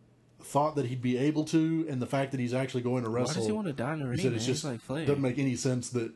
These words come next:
Speaker 1: Shane's doing this. So <laughs>
Speaker 2: Flair wants to die in the ring too.
Speaker 1: Shane, he's him and Taker, man. I'm telling you.
Speaker 2: I was about to say, and Terry Funk.
Speaker 1: Well, apparently,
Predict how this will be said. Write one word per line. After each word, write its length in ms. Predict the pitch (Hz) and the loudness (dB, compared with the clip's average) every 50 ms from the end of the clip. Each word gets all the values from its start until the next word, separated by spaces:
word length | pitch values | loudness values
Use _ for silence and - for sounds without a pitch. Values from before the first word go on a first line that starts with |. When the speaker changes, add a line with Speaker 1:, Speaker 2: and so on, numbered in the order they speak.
| - - - | -14 -14 -8
Speaker 1:
Shane's 420 | 135 - - 139 131 127 127 107 107 | -4 0 2 2 2 2 -2 0 0
doing 360 | 123 120 120 113 107 107 107 - | 0 0 2 0 -4 -6 -6 -8
this. 120 | - - | -10 -8
So 400 | - - - 156 139 131 - - - - - - - 165 - - | -6 -2 0 2 2 2 0 -2 -6 -14 -20 -8 -8 -8 -8 -6
<laughs> 400 | - - - - - - 147 - - | -10 -12 -12 -12 -10 -12 -12 -12 -12
Speaker 2:
Flair 320 | - - 131 147 175 175 | -6 -2 0 0 0 0
wants 180 | 160 139 131 - | -2 -4 -4 -6
to 40 | - | -4
die 180 | 110 110 104 101 | -4 -2 -2 -2
in 60 | 101 | -4
the 60 | 98 | -4
ring 180 | 95 92 95 92 | -4 -6 -6 -6
too. 280 | - 113 104 92 95 - - - - - - _ _ _ - - - - _ - - - - - - - | -6 -6 -6 -6 -8 -12 -18 -20 -20 -20 -20 _ _ _ -20 -20 -20 -20 _ -20 -20 -20 -20 -20 -16 -12
Speaker 1:
Shane, 500 | - - - 123 127 139 151 156 160 - - - - _ _ _ - - - 131 | -8 -6 -2 -2 -2 0 -2 -4 -6 -8 -14 -20 -20 _ _ _ -20 -14 -8 -2
he's 280 | 123 131 131 127 - | -2 -2 -2 -2 -2
him 180 | - 131 143 151 | 0 2 4 4
and 120 | 156 151 | 4 4
Taker, 340 | - 170 196 220 247 214 165 | 4 2 2 4 2 2 2
man. 320 | 147 135 143 175 214 220 - - - - | 4 2 2 2 0 -2 -6 -12 -8 -2
I'm 120 | 143 139 131 | -2 0 2
telling 260 | 165 185 214 269 254 | 2 2 2 2 0
you. 180 | 170 127 113 113 - - - - - - - - - - - - - - - - - - - - - - - - - - - - - - - - | 0 0 0 -4 -8 -14 -20 -20 -20 -20 -20 -20 -20 -20 -20 -20 -20 -20 -20 -20 -20 -20 -20 -20 -20 -18 -14 -14 -14 -14 -16 -20 -20 -20 -12 -6
Speaker 2:
I 60 | 117 117 | -4 -4
was 60 | 120 | -2
about 120 | 127 123 113 | -2 -2 -2
to 80 | 110 | -2
say, 240 | - - 113 107 98 | -4 -4 -4 -2 -2
and 240 | 107 131 143 143 131 | -2 -2 -2 -2 -4
Terry 260 | 151 135 120 110 104 | -4 -2 -2 -2 -4
Funk. 460 | 104 - 113 107 98 90 - - - - - - - - - - _ - - _ | -6 -6 -6 -6 -6 -8 -10 -14 -18 -20 -20 -20 -20 -20 -20 -20 _ -20 -10 _
Speaker 1:
Well, 120 | - 135 | 0 0
apparently, 840 | 123 123 - 185 240 294 262 190 190 180 165 156 147 143 143 147 - | 0 2 2 2 2 2 0 0 2 2 2 2 0 -2 -2 -4 -8